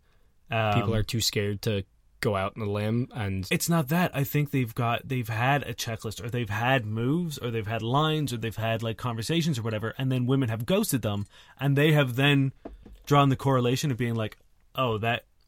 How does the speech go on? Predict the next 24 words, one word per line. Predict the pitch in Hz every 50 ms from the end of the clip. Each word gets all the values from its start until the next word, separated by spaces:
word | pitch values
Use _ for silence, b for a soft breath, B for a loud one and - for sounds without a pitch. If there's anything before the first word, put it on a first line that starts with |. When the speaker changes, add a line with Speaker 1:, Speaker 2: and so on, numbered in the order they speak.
| _ _ _ _ _ _ _
Speaker 2:
that | - 120 113 -
turned | - 123 120 110
them | 107 107 110
off. | 113 107 98 98 95 - - - - _ _ _ _ _ _ _ _ _ -
I'm | 123 131
not | 123 117
gonna | 117 113
talk | - - 117 117 104
about | 104 104 101 98
that," | 104 98 -
or, | 123 123
"I'm | 120 123
not | 127 117
gonna | - 131 120
do | 110 101 101 131 131
that | 120 - -
Speaker 1:
Mm-hmm. | 131
Speaker 2:
anymore." | 117 120 107 95 92 98 101 104 B B B B B -
And | 139 143
it's, | 135 -
like, | 139 135 117 107
whittled | 127 123 127 139 143 143 156 147 147 139 - - - _ _ _ _ _
conversation | - - 139 139 131 127 131 123 - 139 135 - - 127 120
down | 110 123 120 131 135 120 110 107 110 117 -